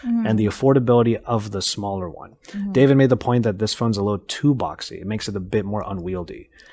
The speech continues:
Speaker 2: And
Speaker 1: Yeah.
Speaker 2: earlier I had you hold this and the S ten Plus.
Speaker 1: Yeah.
Speaker 2: Like, how did you feel about that comparison? 'Cause the S ten Plus is a little more rounded around the edges.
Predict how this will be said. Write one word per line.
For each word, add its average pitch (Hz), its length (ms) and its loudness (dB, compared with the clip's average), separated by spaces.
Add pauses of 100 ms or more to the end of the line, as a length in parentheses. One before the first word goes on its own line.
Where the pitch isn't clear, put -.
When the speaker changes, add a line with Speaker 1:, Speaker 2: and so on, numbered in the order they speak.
(260)
Speaker 2:
And 110 80 -4
Speaker 1:
Yeah. 120 60 0
Speaker 2:
earlier 196 320 8
I 143 80 6
had 143 180 4
you 135 100 4
hold 117 240 2
this 123 260 6
and 127 280 0
the 120 100 6
S 107 120 0
ten 98 220 -6
Plus. - 520 -6
Speaker 1:
Yeah. 175 280 -6 (180)
Speaker 2:
Like, 101 320 -4
how 127 60 2
did 120 180 -2
you 113 80 0
feel 117 220 0
about 98 260 -2
that 98 160 -4
comparison? 90 480 -10
'Cause 113 140 -2
the 131 60 4
S 147 100 2
ten 135 140 2
Plus 123 200 0
is 113 80 -2
a 107 60 -2
little 113 100 2
more 104 140 -2
rounded 87 400 -8
around 80 220 -12
the 78 100 -12
edges. - 380 -12